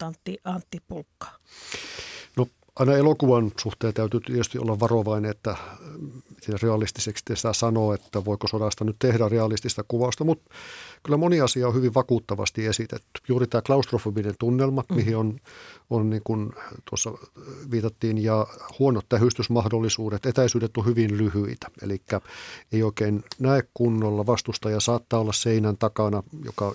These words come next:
Speaker 2: joka voi olla suoja tai sitten yllätys
Speaker 1: Tai
Speaker 2: kadun
Speaker 1: katolla.
Speaker 2: toisella
Speaker 1: Mm.
Speaker 2: puolella tai katolla. Et kyllä, kyllä se ihan, ihan tota noin, moni asia on kyllä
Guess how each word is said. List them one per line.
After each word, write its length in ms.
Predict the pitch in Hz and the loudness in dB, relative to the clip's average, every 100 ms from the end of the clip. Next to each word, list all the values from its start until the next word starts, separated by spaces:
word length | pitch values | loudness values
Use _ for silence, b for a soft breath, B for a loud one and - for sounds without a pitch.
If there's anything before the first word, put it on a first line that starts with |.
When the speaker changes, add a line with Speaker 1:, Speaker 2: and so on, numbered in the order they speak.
| 107 | -6
Speaker 2:
joka 220 | 104 98 | -4 -2
voi 180 | 104 104 | 0 0
olla 220 | 104 101 B B B B | -2 -4 B B B B
suoja 380 | - 120 110 101 | 2 4 4 0
tai 180 | 104 | -2
sitten 300 | 101 104 107 | -4 -6 -4
yllätys 600 | 135 135 120 - 107 - - - | 0 0 0 0 -2 -2 -6 -6
Speaker 1:
Tai 120 | 175 | -2
Speaker 2:
kadun 200 | - 117 | 2 2
Speaker 1:
katolla. 140 | 117 135 | 2 2
Speaker 2:
toisella 420 | 117 113 110 110 | 2 2 0 -4
Speaker 1:
Mm. 60 | - | 0
Speaker 2:
puolella 380 | 110 107 104 104 | 0 2 0 0
tai 220 | - 113 | 2 2
katolla. 480 | 110 104 117 123 - 113 | 0 0 0 -2 -8 -10
Et 80 | - _ - | -12 _ -4
kyllä, 180 | 113 110 | -4 -4
kyllä 140 | - 110 | -4 -2
se 220 | 113 113 _ B B B B - | -2 -4 _ B B B B -2
ihan, 380 | 107 127 107 104 - | 2 2 2 -2 -4
ihan 220 | 117 113 | 0 0
tota 240 | 110 107 104 | -2 -4 -2
noin, 220 | 104 107 | -2 0
moni 240 | 110 110 | 0 0
asia 300 | 98 - 127 | 0 -4 -6
on 120 | 113 | -8
kyllä 260 | 107 131 117 | -8 -8 -8